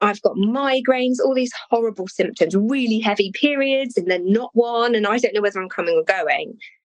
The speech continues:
And that's the time in your life, I think, when you really do, it can be really beneficial to kind of have a bit of a, an audit of your diet and lifestyle and change it so that it suits what's happened to you now. You know, menopause is not a medical condition. It's a natural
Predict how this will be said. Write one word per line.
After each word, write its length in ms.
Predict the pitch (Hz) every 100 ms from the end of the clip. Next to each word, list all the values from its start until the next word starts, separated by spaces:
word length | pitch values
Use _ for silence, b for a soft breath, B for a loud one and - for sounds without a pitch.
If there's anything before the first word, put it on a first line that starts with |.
| 180
And 160 | 175
that's 280 | 214 254 226
the 120 | 240 -
time 220 | 202 190
in 60 |
your 100 | 180
life, 220 | 170 160 165
I 40 |
think, 200 | 165 170
when 140 | 170 165
you 160 | 165
really 380 | 185 208 190 180 -
do, 280 | 240 247 170
it 100 | - -
can 100 | 180
be 80 | 185
really 360 | 202 233 226
beneficial 640 | 220 185 180 - 214 165 165
to 100 | -
kind 240 | - 226
of 80 | 226
have 140 | 214
a 60 | 190
bit 140 | 190
of 120 | - 175
a, 180 | 160 - _ _ -
an 140 | 196
audit 440 | - 214 196 160 - -
of 280 | 160 151 _ _ _ _
your 120 | 196 175
diet 240 | 170 -
and 80 | 165
lifestyle 720 | 170 - - 135 - - - _ _ _ -
and 120 | 247
change 420 | 247 381 453 440
it 220 | 571 - - -
so 160 | -
that 220 | 254 -
it 160 | 254 247
suits 480 | - - 247 226 -
what's 220 | 233 -
happened 340 | 220 214 214 214
to 120 | 214
you 180 | 208 208
now. 480 | 233 302 - - - _ _ _ -
You 100 | 240
know, 180 | 208 214
menopause 420 | 220 247 254 233
is 80 | 202
not 140 | 208
a 40 | 214
medical 300 | 220 254 202
condition. 640 | 190 165 - 151 160 220 b b -
It's 140 | -
a 60 | 190
natural 840 | 190 214 214 - - 180 180 190